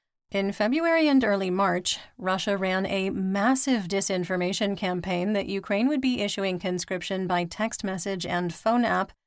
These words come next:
something Ukrainian officials repeatedly denied.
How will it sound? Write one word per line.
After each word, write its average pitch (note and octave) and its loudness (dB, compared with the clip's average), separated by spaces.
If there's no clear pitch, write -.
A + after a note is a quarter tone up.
something A3 0
Ukrainian G#3+ 2
officials A3+ -2
repeatedly A#3+ -2
denied. G#3+ 0